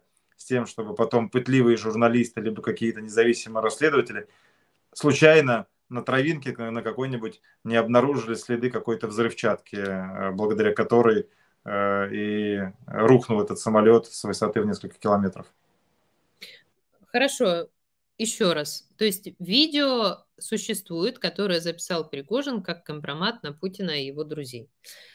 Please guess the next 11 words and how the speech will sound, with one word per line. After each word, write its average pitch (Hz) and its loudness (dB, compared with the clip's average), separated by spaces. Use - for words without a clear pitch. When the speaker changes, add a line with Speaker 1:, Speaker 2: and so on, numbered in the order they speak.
Speaker 2:
А, 160 0
если 262 4
оно 254 2
существует, 202 -4
ну, 170 -2
наверняка 185 2
же 277 -2
Пригожин 190 0
его 180 -4
хорошо 196 2
спрятал. 143 -2